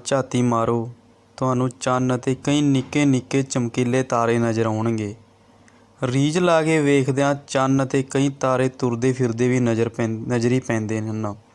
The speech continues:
ਇਸੇ ਤਰ੍ਹਾਂ ਜਦੋਂ ਵਿਗਿਆਨੀਆਂ ਨੇ ਪੁਲਾੜ ਵਿੱਚ ਜਾ ਕੇ ਧਰਤੀ ਨੂੰ ਵੇਖਿਆ,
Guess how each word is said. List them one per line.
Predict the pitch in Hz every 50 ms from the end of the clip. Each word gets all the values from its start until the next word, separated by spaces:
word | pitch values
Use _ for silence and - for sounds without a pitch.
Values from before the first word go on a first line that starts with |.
| - - - - - - - - - - - - - - _ _ - 143
ਇਸੇ | 143 139 135 - 160 160
ਤਰ੍ਹਾਂ | 156 - 156 151 151 151 151
ਜਦੋਂ | 143 143 143 135 143 147 147 147 143 143 - - _ _ _ _ _ _ _ - -
ਵਿਗਿਆਨੀਆਂ | 131 131 139 139 139 139 139 143 147 147 147 143
ਨੇ | 139 139
ਪੁਲਾੜ | 135 139 - - - 147 143 139 131 131 131 131
ਵਿੱਚ | 139 131 127 123 - 135
ਜਾ | 127 117 127 123 123 123
ਕੇ | 120 - 131 127 127 -
ਧਰਤੀ | 143 131 120 107 - - 127 123
ਨੂੰ | 131 131 120
ਵੇਖਿਆ, | 120 117 117 - - 127 120 117 117 117